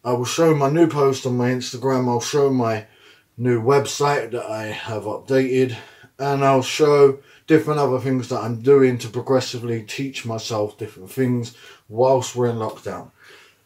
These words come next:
Um, 'cause you've seen the guitar, the garden, et cetera else. So I'm gonna show you what else I'm doing. Thank you very much for checking out this video.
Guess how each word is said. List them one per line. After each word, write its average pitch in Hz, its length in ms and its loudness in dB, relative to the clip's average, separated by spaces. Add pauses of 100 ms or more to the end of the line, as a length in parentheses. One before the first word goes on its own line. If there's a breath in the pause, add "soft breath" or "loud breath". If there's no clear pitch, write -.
(260 soft breath)
Um, 123 320 -4
'cause 120 220 -4
you've 117 140 -6
seen 147 280 2
the 110 80 -2
guitar, 131 560 2
the 110 120 -2
garden, 113 500 0
et 107 80 -6
cetera 131 380 0
else. 139 160 2
So 143 80 -2
I'm 143 80 0
gonna 131 120 0
show 170 280 4
you 139 180 6
what 117 160 0
else 117 260 -4
I'm 110 220 -2
doing. 107 300 -2 (800 soft breath)
Thank 165 240 4
you 135 40 -4
very 143 160 2
much 139 200 -2
for - 100 -12
checking 131 260 -4
out 117 140 0
this 110 140 -10
video. 151 420 4